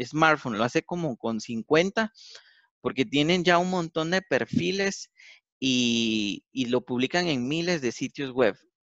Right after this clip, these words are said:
Eh, Rodrigo Blanco, que aparece acá con un video de TikTok que se ha dado a conocer bastante a través de esa red social, de esta red social,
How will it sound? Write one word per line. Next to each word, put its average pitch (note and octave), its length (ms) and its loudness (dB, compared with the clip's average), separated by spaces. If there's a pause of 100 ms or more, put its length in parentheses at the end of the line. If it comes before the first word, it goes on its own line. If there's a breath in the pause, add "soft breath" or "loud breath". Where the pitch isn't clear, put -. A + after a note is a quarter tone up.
(120)
Eh, G#2 300 -4 (220)
Rodrigo C3+ 400 4
Blanco, F3 340 2
que D3+ 80 0
aparece A#2+ 340 0
acá D#3 180 0
con E3 140 -6
un D3+ 120 -6
video D3+ 240 2
de D3+ 100 4
TikTok D3+ 480 -4
que A#2+ 220 0
se - 220 -4
ha A#2 220 4 (100)
dado B2 200 6
a C#3 80 -2
conocer C3+ 400 -4
bastante C3+ 460 -2
a E3 60 -4
través A2 260 0
de B2 80 0
esa D3 200 -4
red C3 160 -4
social, D#3+ 380 0 (380 loud breath)
de A#2 80 -2
esta C#3+ 180 2
red C#3+ 140 2
social, D3+ 400 0